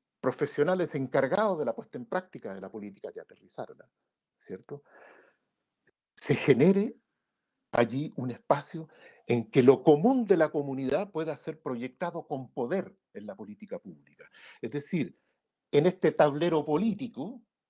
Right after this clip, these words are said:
¿cierto?, que se genera aquí, o que tiene que generar el, el equipo de intervención, el equipo, ¿cierto?, que ejecuta, ¿ya? Eh,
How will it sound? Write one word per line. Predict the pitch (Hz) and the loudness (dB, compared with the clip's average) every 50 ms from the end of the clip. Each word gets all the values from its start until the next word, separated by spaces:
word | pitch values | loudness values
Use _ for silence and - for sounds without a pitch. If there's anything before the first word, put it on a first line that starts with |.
| _ _ _ _ _ _ _ _ _ _ _ _ _ _ _ _ - | _ _ _ _ _ _ _ _ _ _ _ _ _ _ _ _ -14
¿cierto?, | - 127 127 123 - 147 147 147 - _ _ | -14 -14 -14 -12 -8 -8 -8 -8 -10 _ _
que | - 123 | -10 -10
se | - - 135 | -8 -10 -12
genera | - - 139 131 175 190 139 123 156 185 - _ _ | -8 -6 -4 -2 0 0 0 0 -2 -4 -10 _ _
aquí, | - - - - 156 147 - - - | -16 -14 -10 -8 -8 -8 -10 -6 -2
o | - - | -2 0
que | - 143 127 | 0 0 0
tiene | 165 160 156 151 | 0 0 0 0
que | 147 151 131 | 0 0 0
generar | - - 156 127 135 135 151 175 156 - 95 - _ _ _ _ _ _ _ _ _ _ _ _ _ _ _ - - _ 107 | 2 2 2 2 4 4 2 2 2 0 -4 -8 _ _ _ _ _ _ _ _ _ _ _ _ _ _ _ -20 -16 _ -8
el, | 104 101 110 107 - | -8 -6 -8 -6 -6
el | 104 98 98 | -4 -4 -4
equipo | 98 - 117 107 104 107 92 90 | -4 -4 -4 -4 0 0 0 0
de | 90 | 0
intervención, | 90 - - - 80 85 82 80 - - - 80 - 64 73 | -2 -4 -6 -6 -6 -6 -10 -8 -4 -2 -2 -2 -4 -6 -8
el | 82 78 | -8 -8
equipo, | 85 - - 92 90 - 90 80 73 65 - - - _ _ _ _ - | -10 -8 -8 -8 -6 -4 -4 -4 -4 -4 -8 -12 -20 _ _ _ _ -12
¿cierto?, | - - - - - | -12 -10 -10 -10 -10
que | - 113 | -10 -10
ejecuta, | - - 101 98 - 113 110 - 143 - - _ - - - - - - _ | -10 -10 -4 0 0 2 2 2 0 -2 -4 _ -20 -20 -20 -20 -20 -18 _
¿ya? | - - 131 135 - _ _ _ _ _ _ _ _ _ _ _ _ _ | -8 -6 -6 -8 -8 _ _ _ _ _ _ _ _ _ _ _ _ _
Eh, | - 131 135 135 135 - - | 6 6 8 6 6 2 -4